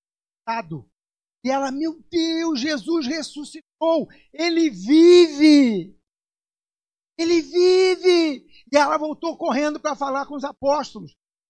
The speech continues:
Aqueles que haviam andado com Jesus, eles estavam tristes e chorando. E ela chega lá, "Ei, ei, ei, gente, Jesus vive, ele ressuscitou, eu vi." E aí eles, "Ah, não, nós não, não acreditamos."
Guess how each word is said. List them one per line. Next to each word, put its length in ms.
Aqueles 360
que 100
haviam 220
andado 320
com 100
Jesus, 400
eles 260
estavam 580
tristes 640
e 140
chorando. 1040
E 40
ela 160
chega 320
lá, 240
"Ei, 360
ei, 300
ei, 180
gente, 600
Jesus 480
vive, 640
ele 200
ressuscitou, 680
eu 280
vi." 600
E 40
aí 180
eles, 360
"Ah, 760
não, 320
nós 240
não, 220
não 160
acreditamos." 400